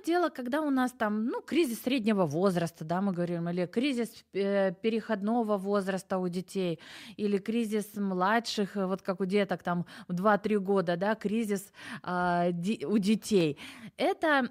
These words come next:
м, когда человек переходит с одного этапа жизни в другой, и в какой-то степени, ну да, что-то не ладится, где-то какие-то ситуации н-, не те происходят, а, поведение хромает, но это не тот кризис, когда человек,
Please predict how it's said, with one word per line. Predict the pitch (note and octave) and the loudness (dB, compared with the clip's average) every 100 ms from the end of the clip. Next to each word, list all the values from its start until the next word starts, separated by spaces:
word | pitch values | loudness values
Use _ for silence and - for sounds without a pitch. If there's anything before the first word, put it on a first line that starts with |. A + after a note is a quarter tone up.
| G#3 | -4
м, | G#3 G#3 G3+ | -2 -2 -2
когда | G3+ A3+ D#4+ | -4 -4 -4
человек | F#4+ B3+ B3+ C4+ C4 | -2 -2 0 0 0
переходит | A#3 A#3 - A#3 G#3 - | -2 0 2 2 2 -2
с | |
одного | G#3 G#3+ A3+ A3+ G#3 | -2 -2 0 0 0
этапа | G#3+ G3 F#3 F3 | 2 0 2 0
жизни | F3 G3+ F#3+ E3 | 2 0 0 -4
в | D3+ D#3 | -6 -4
другой, | F3+ F#3+ A#3+ F4 D#4+ - - A#3+ G#3 | -2 -2 0 2 2 0 -8 -18 -4
и | D4 F4 | 0 2
в | B3 | 0
какой-то | - D4 G4 F#4+ E4 | -4 -2 0 0 -2
степени, | - F#4+ F#4+ D4 D4 | -2 -2 0 0 0
ну | F#4+ B4+ C#4 | 0 0 2
да, | G#3+ F3 | 2 2
что-то | - F4+ - | 0 -2 0
не | C4+ C4 | 0 2
ладится, | F4+ A4 E4+ - A#3 | 0 0 -2 -4 -4
где-то | G#3+ D#4 D#4 A3 | -2 -2 0 -2
какие-то | A3 G#3 B3 G#3+ G#3 | -4 -4 -2 0 -2
ситуации | - G3+ A3 G3+ - F#3+ F3+ | -2 -2 0 0 0 -2 0
н-, | F3+ E3+ | 0 -2
не | E3+ G3 A3 | 0 2 2
те | - D4 F4+ | 2 0 0
происходят, | E4+ D#4+ D4+ - D4+ D4+ A#3+ - - - A#3 | 2 0 0 -2 0 2 2 -2 -10 -12 -4
а, | F3+ | -2
поведение | F#3 G3+ F#3+ G3 C#4 F4 D4 C4 | 0 -2 -2 0 0 2 2 0
хромает, | - B3 A#3+ A3+ G#3 | 0 0 2 2 0
но | A#3 C#4+ | 0 0
это | D#4+ D4 | 0 0
не | C#4 | 0
тот | C#4 C4+ - | 0 -2 -2
кризис, | - D#4+ C#4+ A#3 | -2 -2 -2 -6
когда | A3 G#3 C4+ | -8 -4 -4
человек, | - A3+ A3 A3+ C#4 | -4 -6 -4 -4 -4